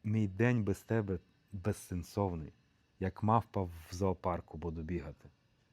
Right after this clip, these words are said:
Без тебе, Боже, без твоєї місії, без свого покликання, без свого призначення я взагалі як дундук, дерево». Так?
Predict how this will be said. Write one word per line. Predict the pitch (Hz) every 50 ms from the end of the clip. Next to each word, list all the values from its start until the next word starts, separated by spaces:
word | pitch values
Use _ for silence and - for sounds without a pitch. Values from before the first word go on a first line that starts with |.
| _ _ _ _ _ _ _ _ _ _ _ _ _ _ _ _ _ _ _ _ _ _ _ - -
Без | 95 110 101 -
тебе, | - - 117 120 127 120 117 110
Боже, | 101 101 101 107 107 98 98 92
без | 92 101 95 -
твоєї | - 107 107 107 101
місії, | 104 110 110 - - - 90
без | 90 98 - -
свого | - 101 98 107
покликання, | 101 - 104 - - 110 104 - 104 95
без | 92 92 104 -
свого | - 113 110 107
призначення | 95 - 113 110 92 104 113 117 - - - 104 98 - - - - - - - _ _ _ _ _ _ _ _ _ _ -
я | - 113 110 113
взагалі | 107 110 113 101 92 110 110 117 120 113 92 - _ _ _ _ _ _ -
як | 87 92 87 - - - - _ _ -
дундук, | 101 95 110 113 113 113 107 117 113 107 - - - _ _ _ _ _ _ _ _ _ _ _ _ _ _ -
дерево». | - 90 117 117 110 101 85 73 - - _ _ _ _ - - _ _ - _ _ _ _ - - - - _ _ _ _ _ _ _ _ _ -
Так? | 95 110 120